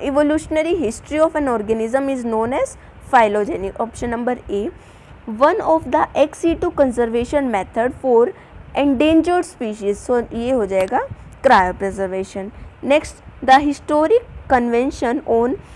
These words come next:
uh, biological diversity held in Rio de Janeiro in nineteen ninety-two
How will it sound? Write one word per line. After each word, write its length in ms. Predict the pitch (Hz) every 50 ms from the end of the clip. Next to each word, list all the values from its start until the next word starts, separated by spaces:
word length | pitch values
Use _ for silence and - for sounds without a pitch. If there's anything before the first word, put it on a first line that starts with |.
| - - - - - -
uh, 380 | - 226 220 220 220 220 220
biological 920 | 214 202 196 196 226 226 240 269 302 339 339 349 349 302 349 320 349 349 320
diversity 760 | 262 220 185 196 190 190 208 214 - 233 226 233 269 262 269
held 440 | 247 226 233 208 233 277 302 277 330
in 160 | 330 320 277
Rio 460 | 233 226 208 202 208 220 240 294 453 - - - - - - - - - 226 214
de 240 | 262 294 294 269 226
Janeiro 720 | 226 208 196 190 190 185 208 208 240 262 247 240 285 440 - - - - - -
in 160 | - 302 294
nineteen 480 | 262 226 220 220 220 220 - 320 330
ninety-two 880 | 302 262 240 233 254 - - 254 254 - - 311 269 233 226 277 440